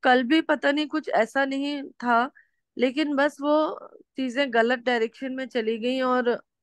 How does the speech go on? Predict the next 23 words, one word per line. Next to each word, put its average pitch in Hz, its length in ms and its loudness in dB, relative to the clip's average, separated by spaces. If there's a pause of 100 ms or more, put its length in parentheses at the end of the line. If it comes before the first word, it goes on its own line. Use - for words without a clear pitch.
(560)
और 247 280 2 (300)
फिर 262 200 4
जो 262 200 4
वो 254 160 4
ब्लेम 226 380 4
गेम 269 240 -4
शुरू 240 360 -4
हुआ, 202 300 0 (540)
तो 285 460 4 (1080)
मैं, 262 280 4
मैं 254 440 2
बिल्कुल 247 380 -2
अपने 262 240 -4
आप 247 140 -6
को 262 120 -6
संभाल 220 400 -4
नहीं 233 120 -4
पाई। 226 360 -2 (500)
मैंने 240 200 0
पूरा 247 460 2
रिएक्ट 240 360 0 (120)
किया 226 380 -2 (320)
और 240 300 -6